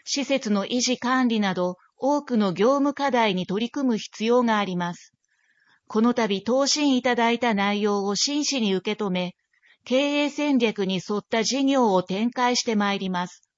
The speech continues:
と挨拶をしました。答申書を受け取る須田市長の写真が掲載されています。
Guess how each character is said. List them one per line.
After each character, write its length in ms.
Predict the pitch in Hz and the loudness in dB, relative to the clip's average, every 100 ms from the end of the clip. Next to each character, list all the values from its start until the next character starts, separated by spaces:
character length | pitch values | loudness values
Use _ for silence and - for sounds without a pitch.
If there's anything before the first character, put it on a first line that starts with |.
| _ | _
と 120 | 214 | 2
挨 180 | 226 269 | 2 2
拶 340 | 262 233 - | -2 -6 -4
を 80 | 196 | -4
し 140 | 170 | -4
ま 120 | 185 180 | -4 -4
し 120 | - | -4
た。 240 | 165 156 - _ _ _ _ _ _ _ _ _ _ _ _ _ - | -8 -10 -14 _ _ _ _ _ _ _ _ _ _ _ _ _ -6
答 200 | 226 269 | 0 0
申 260 | 269 269 | 2 0
書 180 | 262 254 | 2 4
を 100 | 240 | 2
受 180 | 208 220 | 2 -2
け 40 | |
取 240 | 208 196 208 | 0 0 -2
る 80 | - - | -4 -4
須 100 | 214 | -2
田 140 | 262 | 0
市 120 | - | 0
長 240 | - 262 226 | 0 2 2
の 100 | 185 | 2
写 180 | 196 190 | -2 -2
真 280 | - 196 | -2 -2
が 140 | 190 185 | -4 -4
掲 220 | 202 226 | -2 -2
載 220 | 226 233 | -2 -4
さ 140 | 220 202 | -2 -2
れ 140 | 190 | -2
て 100 | 190 | -4
い 140 | 175 | -4
ま 160 | 165 160 | -6 -8
す。 240 | - - | -12 -20